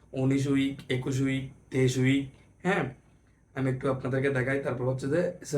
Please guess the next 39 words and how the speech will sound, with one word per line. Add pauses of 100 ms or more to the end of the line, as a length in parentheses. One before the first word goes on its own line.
(120)
আটচল্লিশ
উইক, (120)
পঞ্চাশ
উইক,
আটচল্লিশ
উইক, (500)
এগারো
উইক, (140)
পনেরো
উইক, (100)
হ্যাঁ, (300)
রিসেন্ট
আজকে
আমি
দেখলাম
কয়েকটা (1120)
কমেন্ট
পড়তেছে।
তো
কমেন্ট
পড়ার
কারণ
কি?
ওই
যে
আমি
যত,
যত (320)
এখানে
দেখেন
অনেক,
অনেক
সবাই
কিন্তু
আমাকে
মেনশন
দিচ্ছে
যে
অনেক